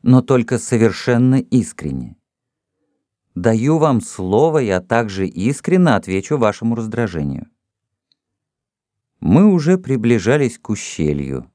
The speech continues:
из развёрнутой трещины которого разливался призрачный лиловый свет, полный далёкой зелени. Смотря туда и припоминая, что хотел сделать,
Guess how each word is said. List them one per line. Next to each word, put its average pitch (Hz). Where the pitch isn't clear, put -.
из 82
развёрнутой 90
трещины 92
которого 131
разливался 98
призрачный 104
лиловый 87
свет, 110
полный 98
далёкой 85
зелени. 64
Смотря 95
туда 120
и 110
припоминая, 135
что -
хотел 120
сделать, 98